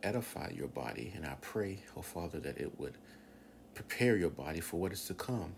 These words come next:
oh Father God. And God, for I truly believe that this is a word that is coming from you, oh Father God. And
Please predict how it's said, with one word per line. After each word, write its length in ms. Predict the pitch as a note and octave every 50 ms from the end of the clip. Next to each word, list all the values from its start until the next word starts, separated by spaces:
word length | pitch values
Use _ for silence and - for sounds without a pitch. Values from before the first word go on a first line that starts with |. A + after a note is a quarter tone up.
| - - -
oh 60 | -
Father 320 | F2 - E2 E2 D2 - -
God. 300 | - - - - - -
And 160 | - D#2+ - - - - - - - - - - - - - - - - - - - - - - - - - - - -
God, 240 | - F#2+ F#2 F2
for 460 | E2+ - - F#2 E2+ E2 D#2+ D#2+ F2+ - - - - - - - - -
I 80 | D#2+
truly 320 | E2+ - - - G#2+ G2 G2
believe 380 | E2 F2 E2 E2 F2 E2+ E2
that 160 | D#2+ D2 D2
this 200 | - D#2+ - -
is 120 | - - -
a 40 | D2+
word 360 | C#2 D2+ F#2+ G2+ F#2 - -
that 180 | - A#1+ -
is 220 | - - A#1 - -
coming 260 | - - - F#2 F2
from 220 | - - E2+ D#2
you, 260 | - - - - - - - - - - - - - - - - - - - -
oh 40 |
Father 300 | F2+ - - D#2 D#2 D#2+
God. 380 | E2 E2+ - D#2+ D#2+ D#2 D#2 E2
And 200 | D#2+ D2+ D2+ F#2